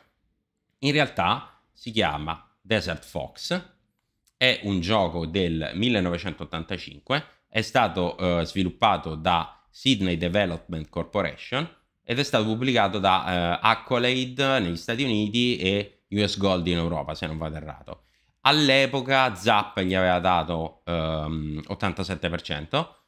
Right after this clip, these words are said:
eh, mentre invece, eh, Computer Gaming World in una, eh, eh, retrospettiva sui giochi di guerra gli ha dato uno, una stella su cinque dicendo che faceva schifo. Quindi comunque è un gioco che è, è abbastanza, è abbastanza divisivo.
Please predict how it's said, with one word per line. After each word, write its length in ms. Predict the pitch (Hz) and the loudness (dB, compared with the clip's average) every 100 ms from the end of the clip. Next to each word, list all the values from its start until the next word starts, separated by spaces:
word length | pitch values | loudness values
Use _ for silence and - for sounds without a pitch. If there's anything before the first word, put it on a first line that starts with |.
| _ _ _ | _ _ _
eh, 280 | - 95 90 | -2 0 2
mentre 300 | 92 139 135 | 2 2 2
invece, 640 | 160 107 110 107 120 120 120 | 0 2 2 2 4 4 2
eh, 440 | 98 98 95 90 87 | 2 2 4 2 0
Computer 380 | 104 123 101 | -2 0 0
Gaming 340 | 87 104 127 120 | 0 0 0 0
World 680 | 101 101 101 107 113 117 113 | 2 2 0 -2 0 0 0
in 240 | 98 101 | 0 2
una, 1200 | 98 92 87 85 82 82 - 85 85 82 78 76 - _ _ - | 4 2 2 2 0 -4 -4 0 0 0 -2 -6 -10 _ _ -10
eh, 80 | |
eh, 200 | 82 82 | -6 -2
retrospettiva 680 | 82 87 - 98 90 113 85 | -2 -2 -4 -6 0 2 2
sui 140 | 80 87 | 0 -2
giochi 220 | 117 143 | 0 0
di 100 | 147 | 2
guerra 280 | 98 98 98 | 2 4 2
gli 120 | 87 | 0
ha 40 | |
dato 300 | 82 85 82 | 0 0 0
uno, 420 | 104 98 87 85 _ - | 0 0 -2 -4 _ -8
una 140 | 90 | -6
stella 280 | 90 120 95 | -2 -2 0
su 120 | 117 | -2
cinque 500 | 147 - 98 95 110 | -2 0 0 0 -2
dicendo 380 | 101 87 87 85 | -2 -2 -2 -2
che 360 | 82 80 73 _ - | 0 -2 -4 _ -10
faceva 300 | 90 98 78 | -6 -4 -4
schifo. 340 | - 76 95 | -4 -4 0
Quindi 460 | 120 95 92 - _ | 2 0 -2 -10 _
comunque 320 | - 131 123 | 0 0 2
è 40 | 113 | 2
un 100 | 101 | 4
gioco 640 | 104 95 87 92 90 - | 4 2 2 0 0 -6
che 340 | - 104 92 85 | -2 0 2 0
è, 400 | 85 85 82 - | 0 0 0 0
è 80 | 95 | 0
abbastanza, 680 | 92 80 - - 78 - 87 | 0 -2 -4 -4 -6 -4 -4
è 20 | |
abbastanza 520 | 80 85 - 76 80 | -4 -6 -6 -10 -10
divisivo. 560 | 78 73 - - 71 | -10 -12 -16 -18 -18